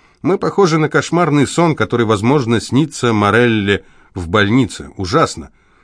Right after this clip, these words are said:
Так и запишите в протокол. «А пока давайте поговорим о нём», сказал Рональд,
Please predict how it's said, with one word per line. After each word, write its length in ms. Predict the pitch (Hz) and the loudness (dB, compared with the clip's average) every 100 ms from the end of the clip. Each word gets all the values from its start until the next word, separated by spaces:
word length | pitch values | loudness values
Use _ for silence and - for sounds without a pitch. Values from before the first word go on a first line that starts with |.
| _ | _
Так 240 | - 165 - | -10 -10 -8
и 160 | - | -4
запишите 520 | 131 127 113 - - 117 | -2 -2 -6 -6 -6 -6
в 60 | |
протокол. 520 | - 98 90 - - - _ _ _ _ _ _ _ _ _ _ | -6 -6 -6 -8 -14 -20 _ _ _ _ _ _ _ _ _ _
«А 320 | - 101 101 98 | -4 2 2 2
пока 380 | 104 117 110 101 | 0 0 2 2
давайте 380 | 110 135 - | 2 0 -2
поговорим 500 | 98 90 95 87 78 | -6 -4 -2 -4 -6
о 60 | 69 | -14
нём», 220 | 67 71 | -16 -16
сказал 500 | - - 82 82 76 - | -12 -8 -6 -6 -8 -10
Рональд, 520 | 90 85 98 120 - | -8 -4 -2 -2 -6